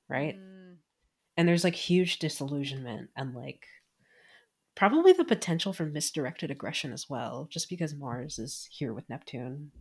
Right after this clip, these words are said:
Speaker 2: Yeah. And, you know, uh, we, we've all been through situations, <laughs> right, that, like, like that, right? Whether it's relationships or other things where, like, at the moment, like, maybe, maybe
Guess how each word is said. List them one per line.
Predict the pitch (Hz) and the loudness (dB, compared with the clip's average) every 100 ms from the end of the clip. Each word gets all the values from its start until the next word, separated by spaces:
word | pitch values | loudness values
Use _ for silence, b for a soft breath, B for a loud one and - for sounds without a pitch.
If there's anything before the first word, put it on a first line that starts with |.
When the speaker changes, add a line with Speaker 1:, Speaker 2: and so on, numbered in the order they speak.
| - - | -20 -20
Speaker 2:
Yeah. | 214 202 175 165 185 - _ b b b b b b b _ _ - | -12 -10 -8 -10 -14 -20 _ b b b b b b b _ _ -8
And, | 294 302 302 | -4 -2 -4
you | 285 - _ _ _ 403 | -8 -12 _ _ _ -6
know, | 427 349 | -2 0
uh, | 294 302 | 0 -2
we, | 330 381 | -2 -2
we've | 440 370 | -2 -2
all | 349 339 | -2 -2
been | 247 262 269 | -2 -2 -2
through | 220 220 | -4 -4
situations, | - 220 220 208 202 208 196 | -6 -12 -10 -10 -10 -12 -12
<laughs> | |
right, | 220 226 | -8 -8
that, | 233 220 | -8 -8
like, | 220 214 208 | -8 -8 -8
like | 196 196 | -10 -6
that, | 196 180 | -6 -4
right? | 190 202 | -4 -4
Whether | 202 202 | -6 -8
it's | 202 | -8
relationships | 196 190 196 208 196 196 208 | -10 -10 -10 -12 -14 -16 -14
or | |
other | - 185 190 | -12 -10 -12
things | 180 180 185 202 185 | -10 -12 -12 -16 -14
where, | 185 170 | -10 -8
like, | 175 - | -8 -10
at | 202 | -12
the | 208 | -12
moment, | 196 202 285 180 175 175 - | -8 -8 -6 -8 -8 -10 -14
like, | 190 208 | -14 -8
maybe, | 302 403 | -4 -2
maybe | 440 466 | -2 0